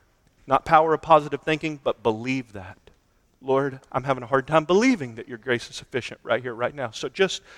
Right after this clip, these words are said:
cause me to believe. Throw the mustard seed of my faith onto the mountain of Christ Almighty's shoulders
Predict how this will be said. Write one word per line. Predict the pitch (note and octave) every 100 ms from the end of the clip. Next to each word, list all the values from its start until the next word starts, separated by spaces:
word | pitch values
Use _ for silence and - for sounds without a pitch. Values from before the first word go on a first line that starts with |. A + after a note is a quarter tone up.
| - -
cause | - - G3 G3+ F#3
me | G3 G3 F#3+ _ -
to | -
believe. | C#3+ C#3 A2+ G2 F#2+ _ _ _
Throw | E3+ F3+ F3+
the |
mustard | D3+ D3+ F#3+ - A3 F#3+
seed | - G#3+
of | G#3
my | G3 G3
faith | - D#3+ D#3 - - - -
onto | D#3+ D#3 D#3
the | B2+
mountain | A#2 A#2 - G#3 G3+ - G#3
of | F#3+ -
Christ | - F#3 F3+ -
Almighty's | F3+ F3 F3+ F3+
shoulders | - - D#3 D3 D#3